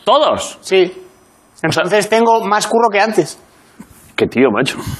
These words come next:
Speaker 2: Y
Speaker 1: Ah.
Speaker 2: luego que la gente te quiere quedar y hablar por Skype y
Speaker 1: Ya, ya, ya.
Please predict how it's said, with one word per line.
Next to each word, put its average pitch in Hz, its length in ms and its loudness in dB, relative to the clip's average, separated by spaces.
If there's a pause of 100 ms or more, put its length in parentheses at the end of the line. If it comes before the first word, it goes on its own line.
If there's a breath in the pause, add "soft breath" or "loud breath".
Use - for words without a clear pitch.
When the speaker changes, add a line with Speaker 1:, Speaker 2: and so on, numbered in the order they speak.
(140)
Speaker 2:
Y 165 160 -2
Speaker 1:
Ah. 123 60 -2
Speaker 2:
luego 196 320 2
que 202 80 0
la 185 140 0
gente 196 300 0
te 185 120 -2
quiere 185 220 0
quedar 190 420 2
y 180 40 2
hablar 170 180 0
por 151 120 0
Skype 190 540 2
y 156 60 6
Speaker 1:
Ya, 127 200 0
ya, 123 120 2
ya. 113 320 0